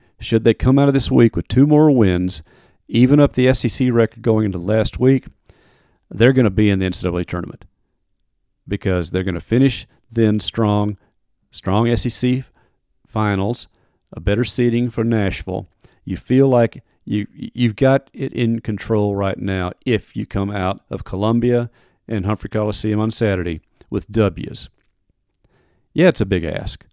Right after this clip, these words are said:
but that's what good N C double A bound teams do. They win the tough games home and road, and they do it when it matters the most. Right now is when it matters the most.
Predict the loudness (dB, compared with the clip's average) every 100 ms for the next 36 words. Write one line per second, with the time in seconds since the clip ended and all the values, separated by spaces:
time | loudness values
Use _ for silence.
0 | _ _ _ _ _ _ 0 4 2 2
1 | 2 2 2 -2 6 8 8 4 -6 -4
2 | -2 0 2 0 -2 -4 0 0 0 0
3 | 2 0 0 2 2 2 -12 _ _ -2
4 | 0 4 4 4 2 0 0 -2 -2 -2
5 | -6 0 2 2 2 2 4 4 2 -2
6 | -4 0 -2 2 2 4 2 -2 -2 -2
7 | -2 0 0 -2 -2 -2 -4 -6 _ -20
8 | _ 0 0 2 2 4 2 -4 -4 -2
9 | -2 -4 -2 0 -2 -2 -4 -4 -8